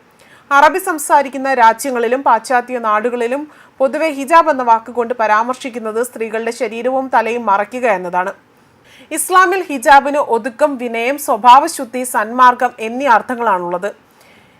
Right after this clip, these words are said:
ഇസ്ലാം മുസ്ലിം സ്ത്രീകൾക്ക് നിർബന്ധമാക്കിയ വസ്ത്ര സംവിധാനമാണ് ഹിജാബ് എന്നത്. ഇത് ഏതെങ്കിലും പ്രത്യേക വസ്ത്രത്തിൻ്റെ പേരല്ല, മറിച്ച് മുഖവും മുൻകൈയും ഒഴികെ എല്ലാം മറയ്ക്കുക എന്നത് ഈ വസ്ത്രം ഹിജാബിൻ്റെ പരിധിയിൽ വരും.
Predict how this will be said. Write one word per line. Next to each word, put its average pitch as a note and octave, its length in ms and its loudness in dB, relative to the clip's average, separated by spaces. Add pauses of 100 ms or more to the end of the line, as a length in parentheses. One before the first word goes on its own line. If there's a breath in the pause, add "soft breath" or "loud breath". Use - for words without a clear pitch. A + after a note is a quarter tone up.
ഇസ്ലാം A#3+ 380 0
മുസ്ലിം C4 360 -8
സ്ത്രീകൾക്ക് B3 580 -6
നിർബന്ധമാക്കിയ B3 840 -2 (220)
വസ്ത്ര A3 300 -6
സംവിധാനമാണ് B3 760 0
ഹിജാബ് F#3+ 400 -2
എന്നത്. F#3 440 -10 (680 soft breath)
ഇത് D#4+ 160 -4
ഏതെങ്കിലും C4+ 600 -2
പ്രത്യേക B3 380 -4
വസ്ത്രത്തിൻ്റെ A3+ 560 -4
പേരല്ല, G#3+ 440 -4
മറിച്ച് G3 380 -4
മുഖവും A#3 640 -6 (180)
മുൻകൈയും B3+ 680 -2
ഒഴികെ A3 340 -4
എല്ലാം B3 440 -2
മറയ്ക്കുക A#3+ 400 -2
എന്നത് A#3 440 -4
ഈ A#3 120 -16
വസ്ത്രം A#3 320 -6
ഹിജാബിൻ്റെ A#3+ 560 -2
പരിധിയിൽ G3+ 400 -6
വരും. E3+ 260 -8